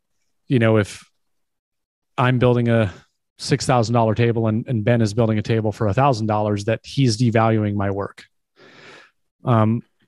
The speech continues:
so I will say this right up front is I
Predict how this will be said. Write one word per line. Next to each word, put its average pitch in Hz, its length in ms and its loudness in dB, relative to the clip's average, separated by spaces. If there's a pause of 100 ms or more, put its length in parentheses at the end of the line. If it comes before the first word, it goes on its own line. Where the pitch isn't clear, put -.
(380)
so 104 300 0 (1200)
I 127 180 4
will 139 140 4
say 147 220 2
this 127 360 0
right 131 180 2
up 123 140 -4
front 156 340 0
is 127 220 0
I 127 360 0